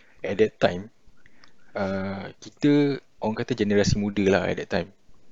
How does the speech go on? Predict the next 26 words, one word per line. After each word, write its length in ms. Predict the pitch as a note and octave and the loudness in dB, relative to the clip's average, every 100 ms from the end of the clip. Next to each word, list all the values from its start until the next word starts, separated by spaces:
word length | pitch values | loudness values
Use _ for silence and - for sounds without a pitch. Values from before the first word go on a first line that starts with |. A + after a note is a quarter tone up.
| - - - - - - - - - | -20 -20 -20 -20 -20 -20 -20 -20 -10
Masa 240 | F#2 - | -6 -2
zaman 320 | F#2+ F#2+ F#2+ G2+ | 2 2 0 -2
kita, 320 | G#2+ - B2 | -4 -2 -2
kita 160 | G2 | 0
dapat 320 | F#2+ F#2+ D2 F#2 | 0 0 -2 -4
rasa 180 | - G#2 | -2 0
lah 200 | F#2 F2 - - | 0 -2 -12 -12
ada 340 | - F2+ F#2 F#2 F2 F2 F2 F#2 | -10 -6 -4 -2 -2 -4 -6 -10
macam-macam 720 | F#2 - F#2 - G#2 F2+ F2+ | -10 -6 -6 -4 0 0 -2
social 300 | - F2 F2+ | -10 -10 -8
media 180 | F#2 F2+ | -6 -6
platform. 460 | - - - F2+ - _ - _ - - | -6 -10 -8 -8 -10 _ -20 _ -20 -12
Uh, 140 | - - | -8 -8
Instagram 560 | F#2 F#2+ F2 F#2+ F2 F2 | -4 -4 0 0 0 -4
keluar. 400 | F#2 G#2+ C3 - _ - - - - - - - | -2 -2 -2 -8 _ -20 -20 -20 -20 -20 -20 -20
Lepas 360 | - - F2 - | -18 -12 -12 -10
tu, 460 | G2+ G#2 G#2+ G#2+ - | -4 -2 -2 -4 -6
uh, 180 | G2+ F#2+ | -8 -8
kita 640 | - - - F#2 F#2+ F#2 | -12 -8 -2 0 2 0
sempat 300 | - F#2 - | -4 -4 -4
mas-, 280 | F2+ F2+ - | -4 -6 -6
apa, 380 | F#2 F2 B2+ E3 | -6 -4 -6 -6
sempat 500 | - F#2 - G2 - _ | -8 -12 0 2 2 _
dengan 520 | - F2+ F2+ F2+ F#2 - _ | -12 -8 -6 -8 -10 -20 _
permulaan 460 | F2+ F#2 F#2 F#2 F2 | -6 -2 0 2 0
Facebook. 400 | F#2 F2+ G2+ | -4 -6 -6